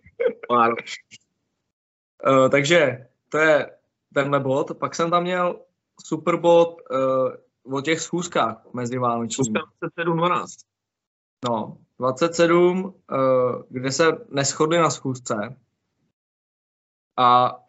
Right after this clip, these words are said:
Speaker 2: chtěli si to dvacet osm znova vyříkat a on už jim nikdo nevzal telefon, jako.
Speaker 1: <laughs> Aby jsme to ještě jednou probrali, tak jsme je pozvali ještě dvacet osm druhý den a oni už nám nevzali telefon, reagoval jenom jeden člen realizačního týmu.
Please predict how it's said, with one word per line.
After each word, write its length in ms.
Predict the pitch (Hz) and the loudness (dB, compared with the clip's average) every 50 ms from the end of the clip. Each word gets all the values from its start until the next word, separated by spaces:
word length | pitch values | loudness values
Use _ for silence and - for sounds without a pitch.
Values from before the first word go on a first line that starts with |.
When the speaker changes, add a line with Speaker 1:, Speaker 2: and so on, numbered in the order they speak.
| - - - | -20 -20 -4
Speaker 2:
chtěli 280 | - 147 143 147 156 | -2 0 0 2 0
si 140 | 147 160 156 | 0 -2 -2
to 100 | 151 165 | -2 0
dvacet 320 | 151 151 151 147 160 160 | 2 2 0 0 0 -2
osm 300 | 165 156 - 165 160 160 139 | -2 -2 -2 -2 -4 -4 -2
znova 220 | 151 151 151 151 | -2 0 2 2
vyříkat 440 | 147 147 143 147 147 147 156 147 151 | 2 0 -2 -2 0 -2 -2 0 0
a 60 | 151 | 0
on 140 | 147 151 151 | 0 0 -2
už 120 | 147 139 | -4 -4
jim 100 | 151 151 | -6 -6
nikdo 220 | 151 147 139 147 147 | -4 -4 -2 0 0
nevzal 280 | 147 139 143 151 147 | 0 0 0 0 0
telefon, 460 | 143 143 135 135 131 - 120 113 110 104 | 2 0 0 0 -2 -4 -8 -6 -6 -8
jako. 240 | 101 - - 98 - _ _ _ _ _ _ _ _ _ _ _ _ _ _ _ 294 - - _ _ 269 - _ _ _ - - - _ _ _ _ _ _ _ _ _ _ _ _ _ _ _ _ _ - - _ - - _ | -8 -10 -16 -20 -20 _ _ _ _ _ _ _ _ _ _ _ _ _ _ _ -2 -2 -2 _ _ -20 -20 _ _ _ -20 -20 -20 _ _ _ _ _ _ _ _ _ _ _ _ _ _ _ _ _ -18 -18 _ -20 -20 _
Speaker 1:
<laughs> 800 | - - 302 311 311 302 294 269 262 247 254 - 262 - - _ _ _ _ _ _ _ _ _ | -4 -2 0 0 2 0 -2 -2 -4 -6 -6 -8 -14 -20 -20 _ _ _ _ _ _ _ _ _
Aby 180 | - 170 180 202 | 0 0 2 2
jsme 160 | 190 208 208 | 0 0 0
to 100 | 202 202 | 0 0
ještě 240 | 190 190 185 - 208 | -2 -2 0 2 0
jednou 220 | 196 190 202 196 | 0 2 0 -2
probrali, 420 | 185 180 175 160 165 175 180 185 180 | -2 -4 -4 -2 -2 -2 -2 -2 -4
tak 120 | 180 175 | -4 -6
jsme 140 | - - 180 | -4 -4 -4
je 60 | 175 | -4
pozvali 320 | 170 170 165 165 170 165 156 | -2 -4 0 0 2 2 2
ještě 220 | 160 160 - 175 | 0 -2 -6 0
dvacet 300 | 160 165 165 - 185 - | 0 0 0 0 -6 -6
osm 340 | 170 156 147 - 135 135 143 | -8 -8 -8 -8 -8 -8 -6
druhý 280 | 143 139 143 147 - | -4 -2 0 0 2
den 260 | - 135 123 117 117 117 | 2 2 0 0 -2 -2
a 80 | - 127 | -2 -2
oni 220 | 127 131 135 139 | 0 0 -2 -2
už 120 | 139 131 - | -4 -4 -4
nám 140 | 156 143 139 | -2 -2 -2
nevzali 260 | 127 127 135 135 127 | 0 0 0 0 2
telefon, 440 | 131 127 127 127 127 131 131 131 127 | 2 2 2 2 0 0 0 2 2
reagoval 460 | 123 131 127 127 127 131 131 131 131 | 4 4 2 4 4 4 2 4 2
jenom 200 | 131 131 127 123 | 0 0 0 0
jeden 200 | 120 123 123 123 | 0 0 -2 -2
člen 340 | - - - 123 120 123 117 | -4 0 2 2 2 2 0
realizačního 640 | 107 110 113 110 117 117 117 113 - - 123 120 | -2 0 0 0 0 -2 -2 -4 -4 -4 -6 -6
týmu. 300 | 113 - 101 98 87 - | -6 -6 -10 -10 -12 -14